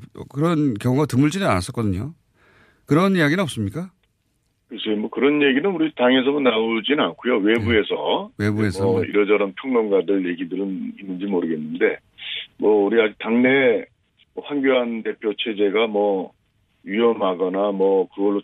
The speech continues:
Speaker 2: 총선을 못 치르겠다든가 뭐
Speaker 1: 그
Speaker 2: 그런
Speaker 1: 정도는 아니다.
Speaker 2: 얘기는 아니고
Speaker 1: 예.
Speaker 2: 이제 그런 좀 앞으로 좀 오히려 더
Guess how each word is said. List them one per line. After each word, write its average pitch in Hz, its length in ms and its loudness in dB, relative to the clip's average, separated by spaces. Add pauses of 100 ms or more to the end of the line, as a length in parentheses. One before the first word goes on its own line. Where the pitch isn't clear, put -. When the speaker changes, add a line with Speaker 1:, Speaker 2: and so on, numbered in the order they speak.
Speaker 2:
총선을 107 300 -2
못 90 180 -8
치르겠다든가 92 760 -2
뭐 139 120 -6
Speaker 1:
그 113 120 -4
Speaker 2:
그런 117 140 4
Speaker 1:
정도는 117 160 0
아니다. 98 260 -4
Speaker 2:
얘기는 92 600 -2
아니고 87 500 0 (180)
Speaker 1:
예. 87 200 -4 (120)
Speaker 2:
이제 110 120 -4
그런 113 280 2
좀 110 360 0 (400)
앞으로 120 320 -2
좀 135 180 0
오히려 117 340 2
더 113 540 2